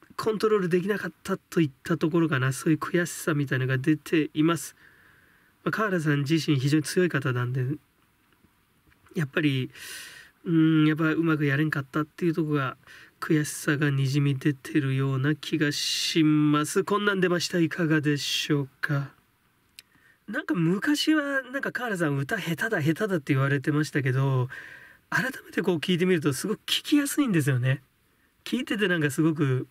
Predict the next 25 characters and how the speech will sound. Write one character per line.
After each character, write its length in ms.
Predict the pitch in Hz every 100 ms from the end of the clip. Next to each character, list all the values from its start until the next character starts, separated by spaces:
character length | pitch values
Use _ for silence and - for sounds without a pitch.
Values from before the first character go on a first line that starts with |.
| -
う 60 |
ん、 440 | 156 156 147 143 131 - - -
疲 240 | - 240
れ 80 | 240
な 80 | 190
い 60 |
っ 40 | 135
て 120 | 147
い 40 |
う 60 | 131
か、 240 | 139 127 - - - - - - _ _ _ _ _ _
す 120 | -
ご 120 | 254
く 20 | -
こ 140 | -
う 20 |
聞 160 | 143 -
き 180 | 240 226
い 20 |
い 40 |
声 220 | 165 151 131
で 120 | 127
な 120 | 127
ん 60 | 120
か、 260 | 123 127